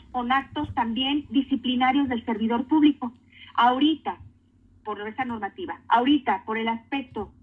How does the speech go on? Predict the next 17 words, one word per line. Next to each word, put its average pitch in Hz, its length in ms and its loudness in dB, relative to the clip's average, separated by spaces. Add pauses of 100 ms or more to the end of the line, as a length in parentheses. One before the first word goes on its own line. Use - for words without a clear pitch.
(120)
del 214 380 -4
covid, 220 320 -2 (600)
las 247 260 -2
funciones 330 580 -6 (260)
y 262 120 -6
acciones 254 460 -6
que 254 80 -14
estamos 254 340 -6
realizando, 208 560 -6
uno, 233 340 -6 (340)
el 240 160 -4
acompañamiento 262 840 -6
con 302 140 -6
estos 294 260 -8
trámites 277 440 -2
y 226 80 -10
servicios 294 560 -2